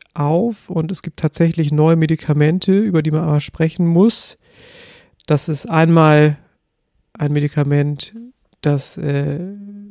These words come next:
das nennt sich, äh, oder der Wirkstoff nennt sich Lasmiditan und dann das Regimipant. Das ist ein chemisch anders wirksames Medikament. Vielleicht könnten Sie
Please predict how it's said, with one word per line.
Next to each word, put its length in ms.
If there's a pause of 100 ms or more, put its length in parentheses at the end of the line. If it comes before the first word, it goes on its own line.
(120)
das 280
nennt 360
sich, 440
äh, 560
oder 160
der 160
Wirkstoff 340
nennt 220
sich 140
Lasmiditan 960
und 300
dann 140
das 180
Regimipant. 840 (720)
Das 120
ist 40
ein 240 (340)
chemisch 480
anders 360
wirksames 500
Medikament. 800 (960)
Vielleicht 300
könnten 340
Sie 380